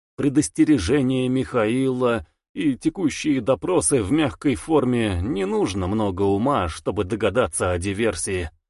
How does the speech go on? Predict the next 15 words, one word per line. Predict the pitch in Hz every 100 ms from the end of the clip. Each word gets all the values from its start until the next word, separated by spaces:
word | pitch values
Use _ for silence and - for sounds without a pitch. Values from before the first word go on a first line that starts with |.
| _ _ _ _ _ _ _ _ _ _ _
которую | 196 175 196 185 165
сотрудники | 180 175 185 160 165 170
О | 170 156
Г | 156
П | 185
У | 139 143 139
вскрыли | - - 151 143
в | 139
последний | - 139 135 135 131 143 139
момент, | 131 113 110 117 120 110 90 80
но | 101 151 139
помешать | 135 139 123 151 123
уже | 127 107 120
не | 113
смогли. | 101 123 113 127 120 87